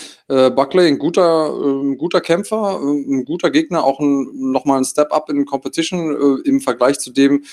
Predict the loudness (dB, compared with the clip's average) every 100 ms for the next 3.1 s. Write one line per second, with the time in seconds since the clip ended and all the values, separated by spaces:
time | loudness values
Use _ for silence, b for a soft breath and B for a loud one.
0 | B B 4 6 6 4 -2 -8 _ -8
1 | -4 -2 -2 0 0 0 -4 -6 -4 -2
2 | -2 0 0 -2 -4 -4 -4 -4 0 0